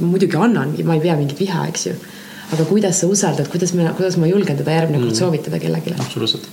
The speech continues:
Speaker 1: Et, äh, isiklikus plaanis ma olen hästi-hästi suur andestaja.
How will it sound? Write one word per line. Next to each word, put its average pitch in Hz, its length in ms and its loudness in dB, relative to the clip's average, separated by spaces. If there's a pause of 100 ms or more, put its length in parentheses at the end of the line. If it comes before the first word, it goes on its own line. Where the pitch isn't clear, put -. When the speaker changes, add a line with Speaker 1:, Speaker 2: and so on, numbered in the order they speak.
(1700)
Speaker 1:
Et, 156 540 0
äh, 156 280 2
isiklikus 156 640 2
plaanis 151 560 2
ma 156 220 2
olen 156 200 2
hästi-hästi 147 840 0
suur 143 240 -2
andestaja. 135 520 -4